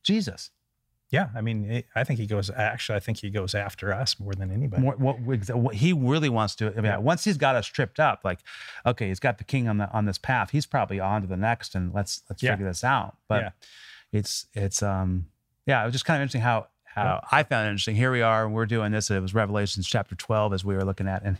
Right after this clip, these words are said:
Speaker 1: <laughs> here we've got, then it comes right into this, into our Ezekiel readings.
Speaker 2: Yeah.
Speaker 1: Um, and actually kind of ties right into with our Hebrew readings,
Speaker 2: Yeah, it really
Speaker 1: um,
Speaker 2: does. I, I agree.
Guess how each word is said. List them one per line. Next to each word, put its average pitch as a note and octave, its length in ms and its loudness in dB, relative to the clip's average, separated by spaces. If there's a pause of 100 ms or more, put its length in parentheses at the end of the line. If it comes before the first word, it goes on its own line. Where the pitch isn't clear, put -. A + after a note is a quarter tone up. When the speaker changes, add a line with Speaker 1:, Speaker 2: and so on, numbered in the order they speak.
Speaker 1:
<laughs> - 240 0
here E3+ 220 2
we've C3+ 100 -4
got, B2+ 280 2 (320)
then D3 100 2
it C#3 80 0
comes B2+ 220 0
right C3+ 200 2
into C3+ 160 0
this, A#2+ 240 -2
into A2+ 140 0
our G#2 160 2
Ezekiel G#2+ 400 0
readings. G2+ 480 0 (320)
Speaker 2:
Yeah. G#2+ 180 2
Speaker 1:
Um, G#2 220 2
and B2+ 100 0
actually B2 220 0
kind B2+ 200 0
of G#2 80 -2 (180)
ties B2 240 2
right A2 120 0
into A#2+ 120 0
with G2 100 0
our F#2+ 60 0
Hebrew C3+ 260 0
readings, E2 260 -2
Speaker 2:
Yeah, A2 100 2
it A2 40 -2
really A#2+ 200 0
Speaker 1:
um, G#2+ 40 -2
Speaker 2:
does. A#2 340 -6
I, A#2+ 100 0
I A2 160 -2
agree. A2+ 340 -4